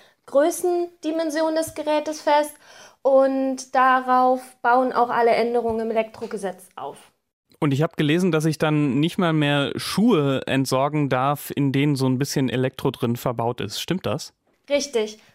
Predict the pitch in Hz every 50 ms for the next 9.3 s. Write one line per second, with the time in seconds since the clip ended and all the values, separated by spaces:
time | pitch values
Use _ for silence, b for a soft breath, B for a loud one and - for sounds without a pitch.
0 | b - 247 240 247 254 254 254 277 262 277 277 - - 254 254 254 254 220 -
1 | - 247 285 - 302 285 269 262 - 247 262 277 269 269 277 254 262 - - 254
2 | - 247 254 254 254 262 - 254 262 269 262 - - - - 254 247 240 247 254
3 | 247 240 233 226 - - 240 208 240 233 226 233 - - - 247 240 240 240 240
4 | 240 226 226 233 233 240 254 254 262 262 247 - - 240 226 220 226 233 226 254
5 | 247 - - 247 226 240 233 233 214 220 196 196 208 214 208 202 202 190 196 185
6 | 180 185 180 - - _ 143 147 156 160 175 - - 202 226 - - 226 208 202
7 | 202 - - 165 170 175 190 175 160 165 202 - - 190 - 190 190 190 175 -
8 | 165 170 180 165 170 156 - - 131 185 180 151 117 92 - - - - - 117
9 | 117 123 123 127 127